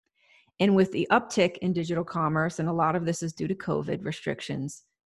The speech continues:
folks will buy three sizes of the same item,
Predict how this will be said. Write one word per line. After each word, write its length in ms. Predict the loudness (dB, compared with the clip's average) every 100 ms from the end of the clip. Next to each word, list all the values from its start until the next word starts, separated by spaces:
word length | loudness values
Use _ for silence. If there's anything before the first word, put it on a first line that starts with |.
| _ _ _
folks 400 | _ -2 -2 0
will 120 | 0 4
buy 340 | 6 6 4
three 260 | 0 -2 0
sizes 540 | 4 4 6 2 0
of 140 | -2
the 60 | -4
same 380 | -4 -2 2 4
item, 520 | 4 4 4 0